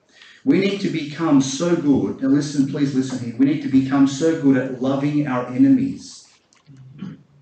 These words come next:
So good. We need to become so good at blessing those who curse us. We need to become so good at doing good to them that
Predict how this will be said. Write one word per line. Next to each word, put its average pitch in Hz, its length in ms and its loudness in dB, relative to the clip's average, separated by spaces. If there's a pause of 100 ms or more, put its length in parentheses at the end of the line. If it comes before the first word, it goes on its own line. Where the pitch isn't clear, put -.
(600)
So 151 340 0
good. 139 460 0 (1700)
We 123 100 -2
need 143 80 4
to 139 60 0
become 143 320 4
so 151 240 2
good 143 160 0
at - 120 0
blessing 123 600 2
those 110 400 0
who - 180 -6
curse 131 480 -4
us. - 560 -12 (1120)
We 113 120 -2
need 143 160 4
to 135 80 -4
become 120 400 -2
so 143 340 2
good 135 200 4
at - 140 -4
doing 127 460 4
good 131 340 2
to 135 120 -2
them 113 480 2
that 104 320 -6